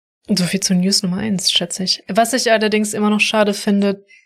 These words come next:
dass sie den Expressway Pass, glaub ich, immer noch discontinued hat. Das finde ich wirklich, wirklich schade, wenn sie den nicht wieder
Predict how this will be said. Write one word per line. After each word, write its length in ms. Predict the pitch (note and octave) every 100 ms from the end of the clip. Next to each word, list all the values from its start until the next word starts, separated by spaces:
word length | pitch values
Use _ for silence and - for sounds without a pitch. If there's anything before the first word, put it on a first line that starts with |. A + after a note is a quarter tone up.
| _ _ _
dass 260 | G3 F#3+ -
sie 200 | G3 F#3+
den 760 | F#3+ F#3 F3+ F3+ F3+ F3+ F3+ F3+
Expressway 920 | F#3 - - F#3+ F#3 - - E3+ E3
Pass, 540 | - E3 E3 - - -
glaub 200 | F3 E3+
ich, 160 | F3
immer 180 | E3+ E3
noch 160 | D#3+ D#3+
discontinued 760 | E3+ - E3+ E3 E3+ D#3+ E3 F3
hat. 120 | E3
Das 120 | E3
finde 200 | - F3
ich 120 | E3
wirklich, 380 | E3+ E3+ E3 -
wirklich 240 | E3 D#3+ -
schade, 300 | E3 D#3+ D#3
wenn 160 | D#3+
sie 100 | D#3+
den 160 | E3 E3
nicht 180 | D#3+ -
wieder 440 | E3 E3 E3+ E3